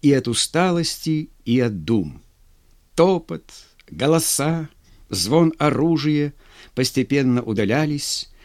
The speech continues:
спускаясь ко второму, а затем поднимаясь и на первый гребень зелёных гор. За обратным скатом стояли казачьи лошади.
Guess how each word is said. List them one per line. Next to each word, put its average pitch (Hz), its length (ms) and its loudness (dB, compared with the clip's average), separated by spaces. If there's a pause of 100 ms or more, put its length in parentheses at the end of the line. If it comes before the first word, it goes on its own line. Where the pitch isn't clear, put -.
(140)
спускаясь 127 720 -2
ко 120 100 -4
второму, 127 720 -2
а 104 80 -2
затем 135 460 0
поднимаясь 127 880 0
и 117 100 0
на 113 140 2
первый 156 600 4
гребень 135 480 0
зелёных 127 520 0
гор. 131 360 -4 (880)
За 123 200 2
обратным 156 680 -2
скатом 90 720 -6 (300)
стояли 165 480 0
казачьи 160 560 -2
лошади. 147 640 -4